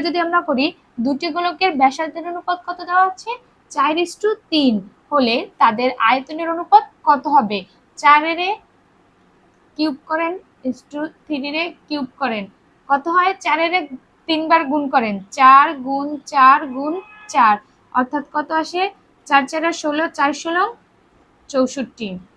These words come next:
আর তিনের কিউব করলে, এই তো আমরা প্রথমবার করেই ছিলাম যে তিনেরকে কিউব করলে কত হয়? সাতাশ। এখন আপনারা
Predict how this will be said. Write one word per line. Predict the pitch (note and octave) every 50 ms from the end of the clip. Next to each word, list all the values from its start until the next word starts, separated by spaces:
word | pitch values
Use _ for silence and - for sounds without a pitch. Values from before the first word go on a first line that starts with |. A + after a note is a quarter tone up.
| _ _ _ _ _ _ _ _ _ _ _ _ _ _ _ _ _ _ _ _ _ _ _ _ _ _ _ _ _ _ _ _ _ _ -
আর | B3+ C4 B3 A#3+ - -
তিনের | E4+ E4+ E4 F4+ F4 F4+ D#4 -
কিউব | F4 F4 E4+ - -
করলে, | F4 E4+ E4+ E4
এই | E4
তো | E4+ D#4
আমরা | D#4 D#4+ D#4 D#4+
প্রথমবার | D#4+ D#4 E4 D#4+ D4+ D#4+ D4+ - -
করেই | D#4 D#4 D#4 D#4+ D#4+ D4+ -
ছিলাম | - D#4 D4 D4+ D4 C#4
যে | D4 D4 -
তিনেরকে | D#4 D4 D#4 D#4 - D#4+ D4+ -
কিউব | - D#4 C#4+ - _
করলে | - E4+ E4 E4 E4 E4
কত | D#4+ D#4+ E4+ F4 F4+
হয়? | G#4 A#4 A#4+ - _ _ _ _ _ _ _ -
সাতাশ। | - - - - C4+ C4 A#3 - A3+ G3 G3+ G3+ - _ _ _ _ _ _ -
এখন | C#4 D4 G4 F#4+ F#4 F4+
আপনারা | F#4 - F#4+ F#4 F#4